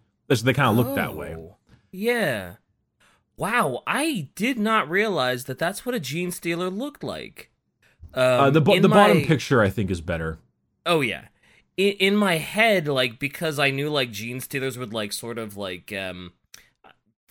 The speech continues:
Speaker 2: brainwash humans and stuff, I kinda just assumed that they were, like, the, the Gene Stealer itself was kinda like a face hugger. And it would just,
Speaker 1: Oh.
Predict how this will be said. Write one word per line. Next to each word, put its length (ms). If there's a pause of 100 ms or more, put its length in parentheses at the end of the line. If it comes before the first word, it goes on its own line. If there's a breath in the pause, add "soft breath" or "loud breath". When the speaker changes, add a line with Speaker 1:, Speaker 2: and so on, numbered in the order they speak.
Speaker 2:
brainwash 880 (120)
humans 640
and 140
stuff, 340 (340 loud breath)
I 60
kinda 360
just 220
assumed 500
that 120
they 120
were, 140
like, 300
the, 180 (120)
the 120
Gene 300
Stealer 320
itself 360
was 120
kinda 240
like 240
a 120
face 320
hugger. 440 (840)
And 140
it 40
would 120
just, 160
Speaker 1:
Oh. 680